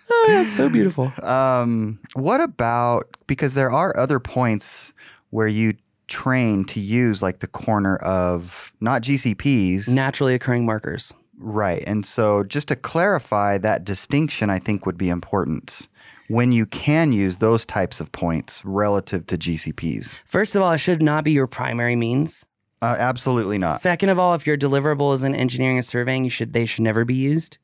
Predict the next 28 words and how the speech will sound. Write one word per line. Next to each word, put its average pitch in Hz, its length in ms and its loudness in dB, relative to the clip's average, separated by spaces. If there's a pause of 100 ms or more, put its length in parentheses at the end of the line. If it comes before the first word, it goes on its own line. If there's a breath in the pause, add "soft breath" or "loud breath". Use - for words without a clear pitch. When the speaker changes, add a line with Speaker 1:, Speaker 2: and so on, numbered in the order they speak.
(120)
Speaker 2:
Oh, 90 240 -2
okay. 87 260 -6 (220)
Speaker 1:
Um, 127 600 0
you 139 160 0
know, 135 200 2
if 127 220 -2
this 147 200 -2
is 151 80 -4
something 156 280 2
that 147 80 2
you're 135 120 0
doing 135 220 0
for 127 120 -4
construction, 135 1000 -2
volumetric 123 520 0
measurements, 123 540 0
it's - 160 -4
okay 135 400 -2 (240 soft breath)
Speaker 2:
Got 87 220 -2
Speaker 1:
because 147 200 0
Speaker 2:
it. 123 60 -6
Speaker 1:
you 147 60 4
have 143 180 2
an 135 80 2
acceptable 135 560 -2
margin 120 340 0
of 110 60 -4
error. 117 300 -2